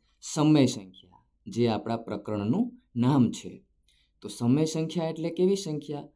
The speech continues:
કે જે સંખ્યાઓને પીના છેદમાં ક્યુના સ્વરૂપમાં લખી શકાય અને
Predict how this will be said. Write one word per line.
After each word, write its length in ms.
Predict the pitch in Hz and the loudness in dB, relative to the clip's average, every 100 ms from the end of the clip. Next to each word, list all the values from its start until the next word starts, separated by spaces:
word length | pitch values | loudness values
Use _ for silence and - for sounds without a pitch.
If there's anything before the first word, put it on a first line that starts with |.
| _ _ _ | _ _ _
કે 60 | 113 | -10
જે 260 | 107 120 | -2 0
સંખ્યાઓને 880 | 151 143 123 120 104 95 107 190 190 - | 2 2 2 2 -4 -2 -2 -4 -6 -2
પીના 340 | 120 123 123 | 2 4 2
છેદમાં 480 | 123 104 110 110 110 | 0 -4 -2 -2 -4
ક્યુના 320 | 113 107 104 | -4 -4 -4
સ્વરૂપમાં 540 | 95 101 101 95 95 | -6 -6 -6 -4 -4
લખી 260 | 90 92 117 | -4 -4 -4
શકાય 500 | 117 135 175 196 220 - _ _ _ _ - | -4 -6 -4 -4 -6 -12 _ _ _ _ 0
અને 440 | 226 175 101 - | 4 4 2 -8